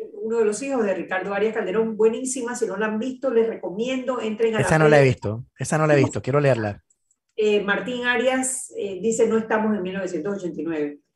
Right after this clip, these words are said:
Speaker 1: Muy bonito el análisis de una persona que estuvo ahí, al lado de su padre, en, en su momento, así tiene un va-, además un valor histórico y sentimental importantísimo. Bueno,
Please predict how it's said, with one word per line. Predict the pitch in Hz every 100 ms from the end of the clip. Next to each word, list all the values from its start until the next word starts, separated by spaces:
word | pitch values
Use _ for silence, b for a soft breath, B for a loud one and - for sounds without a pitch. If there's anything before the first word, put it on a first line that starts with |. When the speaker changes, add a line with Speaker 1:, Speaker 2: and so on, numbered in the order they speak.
| _ _
Speaker 1:
Muy | 196 233 302 320 294
bonito | 233 220 240
el | 233
análisis | 196 226 240 233 254 254 -
de | 202
una | 175 196
persona | 214 214 240 262
que |
estuvo | 226 294 311
ahí, | 320 330 190
al | 185
lado | 226 254
de |
su | 226 220
padre, | 214 220 247 277 285 285 _ _
en, | 214 202 214
en | 196
su | 180 185
momento, | 185 214 233 226 262 277 - -
así | 208 220
tiene | 254 285
un | 254
va-, | 208
además | 208 202 254 240
un |
valor | 220 220 220
histórico | 220 233 226 226
y | 220
sentimental | 202 160 170 175 196 190
importantísimo. | 208 202 151 160 - 160 - - -
Bueno, | 185